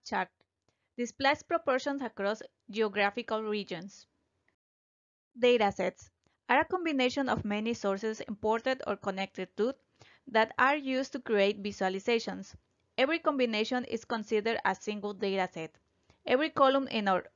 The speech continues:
dataset can come from different sources. Report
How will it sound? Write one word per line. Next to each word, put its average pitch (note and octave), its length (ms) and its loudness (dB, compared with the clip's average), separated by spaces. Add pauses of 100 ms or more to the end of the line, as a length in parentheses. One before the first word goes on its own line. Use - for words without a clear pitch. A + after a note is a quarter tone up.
(200)
dataset A3 600 2
can G3+ 200 -4
come A3+ 280 -2
from G3 280 -8
different G3 380 0
sources. A3 600 -2 (1600)
Report A3 420 0